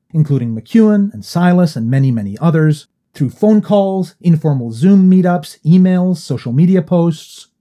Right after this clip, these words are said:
All of that gradually cohered into a couple of larger and more formal meetings. There were some initial plans for a protest that was postponed over concerns about capacity to ensure people's safety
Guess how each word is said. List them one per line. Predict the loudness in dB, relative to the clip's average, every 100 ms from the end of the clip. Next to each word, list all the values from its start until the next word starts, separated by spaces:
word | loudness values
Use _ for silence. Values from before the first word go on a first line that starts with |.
| _ _ _ -4
All | 0 2
of | 0 -2
that | -2 -2 -4 -10 _ _
gradually | -2 0 2 0 0
cohered | 0 -2 0 0 2 0 -2
into | -2 0
a | -2
couple | -2 -4 -2 -2
of | -4
larger | -4 0 0 0 -2 -2
and | 0 2
more | 2 -2
formal | -6 -6 -4 -6
meetings. | -6 -8 -12 -18 _ -20 _ _ _ _ 0
There | 2
were | 2
some | 0 0
initial | 0 -2 -4
plans | -2 0 0 -2
for | -2
a | -2
protest | 0 0 0 -2 -4
that | -8
was | -8
postponed | -6 -8 -6 0 2 4 2 0 _
over | -4 -2
concerns | -2 -2 0 0 0
about | -4 -8
capacity | -6 -4 -2 -2 -2
to | -2 -6
ensure | -4 -6
people's | -4 -6 -8 -6
safety | -2 -2 0 0 -2